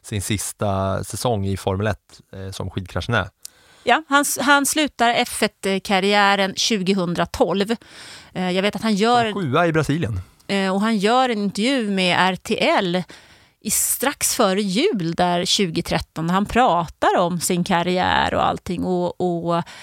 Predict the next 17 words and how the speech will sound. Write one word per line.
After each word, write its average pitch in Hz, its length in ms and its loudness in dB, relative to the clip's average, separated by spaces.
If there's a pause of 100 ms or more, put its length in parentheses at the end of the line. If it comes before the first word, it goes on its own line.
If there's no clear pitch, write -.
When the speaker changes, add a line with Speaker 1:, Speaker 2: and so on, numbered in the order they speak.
(120)
Speaker 2:
framtiden 170 960 0
och 165 100 -4
så 170 120 -4
vidare. - 440 -2
Och 208 120 -2
sen 214 240 0
är 196 60 0
det 190 80 0
bara 180 200 0
några 175 200 -2
veckor - 560 -4
och - 100 -6
sen 180 200 -2
är 170 140 -4
det 165 80 -6
ju 170 240 -4 (180)
dött. - 460 -8